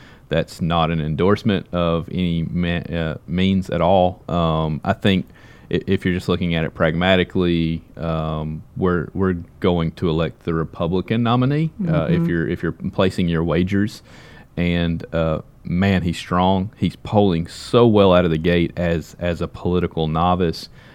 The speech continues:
Speaker 1: He stays on message. Uh, th-, I don't know how many of you really paid attention to the last question there.
Speaker 2: I think we both, at the same moment, that's when we both
Speaker 1: That was the
Speaker 2: realized
Speaker 1: moment
Speaker 2: he
Speaker 1: for
Speaker 2: was
Speaker 1: me.
Speaker 2: legit.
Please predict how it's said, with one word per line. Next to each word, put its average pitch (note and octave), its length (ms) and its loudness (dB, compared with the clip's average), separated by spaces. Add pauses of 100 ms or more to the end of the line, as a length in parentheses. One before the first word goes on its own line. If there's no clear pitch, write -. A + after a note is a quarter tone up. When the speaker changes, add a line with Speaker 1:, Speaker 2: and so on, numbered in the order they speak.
(140)
Speaker 1:
He G2 140 0
stays F#2 500 2 (160)
on G2 520 2
message. E2+ 800 0
Uh, E2 180 0
th-, - 340 -8 (140)
I G2 80 0
don't F2 100 0
know F2+ 80 -2
how E2+ 220 2
many G2+ 200 6
of F2+ 100 2
you F2+ 100 2
really F#2 160 4
paid F#2 200 0
attention F2+ 380 -2
to - 120 -10
the E2+ 100 -4
last F2+ 460 0
question E2 500 -4
there. D#2 260 -4
Speaker 2:
I F#3 120 4
think F3+ 340 0
we E3+ 80 2
both, D#3+ 380 2
at F3 80 -2
the E3 80 0
same E3 320 0
moment, D#3 480 2
that's D#3 320 -2
when D#3+ 100 2
we D#3 100 0
both D3+ 200 2
Speaker 1:
That B2 160 6
was E3 60 4
the E3 40 6
Speaker 2:
realized D#3 440 6
Speaker 1:
moment F#3 120 6
Speaker 2:
he F3+ 60 8
Speaker 1:
for E3 80 4
Speaker 2:
was F3 100 6
Speaker 1:
me. F3 60 4
Speaker 2:
legit. E3 480 2